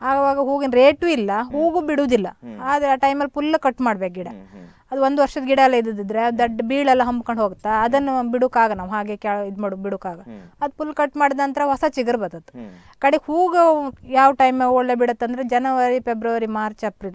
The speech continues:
Speaker 1: ಮೇ
Speaker 2: ಹ್ಮ್.
Speaker 1: ಸಿಕ್ಕಾಪಟ್ಟೆ ಹೂವು ಬಿಡತ್ತೆ.
Speaker 2: ಹ್ಮ್. ಮಾರ್ಚ್, ಏಪ್ರಿಲ್, ಮೇ.
Speaker 1: ಹ್ಮ್, ಜನವರಿ, ಫೆಬ್ರವರಿ, ಮಾರ್ಚ್, ಏಪ್ರಿಲ್, ಮೇ
Speaker 2: ಹಾ.
Speaker 1: ಐದು, ಐದು ತಿಂಗಳು ಒಳ್ಳೆ ಹೂ ಬಿಡುವ ಅಂತ ಇದು.
Speaker 2: ಹಾ.
Speaker 1: ಕಡೆಗೆ, ಮ್,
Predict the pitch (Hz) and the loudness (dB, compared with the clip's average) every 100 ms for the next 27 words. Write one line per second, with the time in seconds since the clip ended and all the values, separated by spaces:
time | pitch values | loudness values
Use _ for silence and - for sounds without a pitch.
0 | - 214 220 - - 214 185 _ - 233 | -8 -4 -4 -6 -20 -20 -20 _ -12 -12
1 | - 359 370 294 285 240 185 175 165 151 | 4 8 8 6 4 0 -2 -8 -10 -16
2 | 113 95 82 107 131 135 - 120 - 135 | -20 -20 -10 -4 -2 -4 -6 -8 -6 -10
3 | 120 226 - - 233 233 208 240 262 254 | -8 -10 -10 -10 -8 -6 2 2 4 0
4 | 247 226 214 226 226 214 208 214 - 202 | 0 -4 -2 -4 -4 -6 -6 -8 -8 -10
5 | 202 185 - 220 240 247 254 302 - 311 | -10 -12 -16 -6 -2 0 0 0 -2 4
6 | 285 294 302 285 240 240 240 233 226 214 | 6 6 4 4 2 2 2 2 2 0
7 | 202 202 214 208 202 180 - 104 101 - | -4 -4 -2 -2 -4 -8 -14 -20 -20 -20
8 | _ _ _ - 302 311 302 311 294 269 | _ _ _ -6 -4 -4 -6 -2 2 0
9 | 254 247 247 | -2 -6 -8